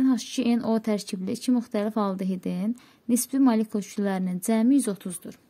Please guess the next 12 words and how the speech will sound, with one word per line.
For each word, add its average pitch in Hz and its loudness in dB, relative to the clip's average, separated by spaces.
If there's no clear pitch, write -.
Demək, 285 -2
iki - -2
müxtəlif 214 -2
aldehiddir. 180 -8
İndi 185 -6
hər 180 -6
hərəsində 185 -8
ayrı-ayrı 180 -8
karbon 170 -10
var - -10
da. - -10
E, 196 -4